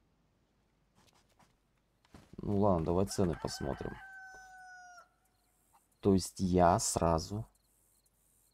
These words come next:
могу купить себе автомобиль? Пиздец, блядь. Сарка. Жи-,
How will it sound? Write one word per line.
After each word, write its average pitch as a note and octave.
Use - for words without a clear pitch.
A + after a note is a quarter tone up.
могу F#2+
купить G#2
себе -
автомобиль? F#2
Пиздец, -
блядь. -
Сарка. -
Жи-, -